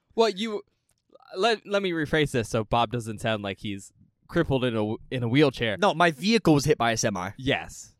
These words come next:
Speaker 1: He
Speaker 2: while
Speaker 1: just
Speaker 2: I was outside of it.
Speaker 1: thankfully was standing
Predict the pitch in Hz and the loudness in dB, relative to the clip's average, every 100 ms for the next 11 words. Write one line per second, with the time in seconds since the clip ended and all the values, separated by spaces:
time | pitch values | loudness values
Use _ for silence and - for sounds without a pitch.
0 | _ - - 285 233 240 240 208 190 - | _ -6 2 8 10 12 10 10 8 8
1 | 180 127 104 127 175 220 240 - 180 156 | 8 6 2 2 4 4 0 -8 -8 -6
2 | 139 147 - 175 170 151 143 | -6 -6 -4 0 2 0 -6